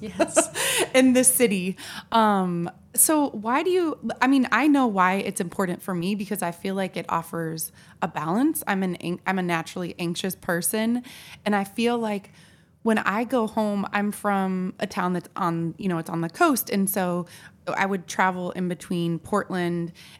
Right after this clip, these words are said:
Speaker 2: and Tillamook, and we'd go through a mountain pass, and it follows the path of a river.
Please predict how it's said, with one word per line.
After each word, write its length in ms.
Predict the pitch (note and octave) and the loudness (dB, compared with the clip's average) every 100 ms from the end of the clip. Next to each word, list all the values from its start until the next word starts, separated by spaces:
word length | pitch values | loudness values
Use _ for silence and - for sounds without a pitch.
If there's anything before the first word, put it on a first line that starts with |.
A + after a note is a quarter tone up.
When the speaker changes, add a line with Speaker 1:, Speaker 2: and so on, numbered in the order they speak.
| - | -4
Speaker 2:
and 360 | F3 D#3+ D#3+ | -2 -2 -4
Tillamook, 540 | - A3 G3+ F3 E3+ - | -4 0 0 0 -2 -4
and 140 | F#3 | -2
we'd 160 | F3 - | -2 -2
go 160 | F3+ | -6
through 180 | F3 F3+ | -4 -4
a 60 | E3 | -2
mountain 320 | E3 F3 F3 | -4 -4 -8
pass, 400 | - E3 E3+ - | -8 -6 -4 -4
and 180 | F#3+ F3+ | -2 -2
it 180 | - | -4
follows 540 | - A3+ G#3+ G#3+ G#3 F#3 | -2 4 4 4 -2 -4
the 80 | F#3+ | -4
path 320 | - E3+ - | -2 -4 -6
of 140 | E3 | -8
a 40 | E3 | -6
river. 460 | E3 E3+ F3+ G3 | -4 -4 -4 -6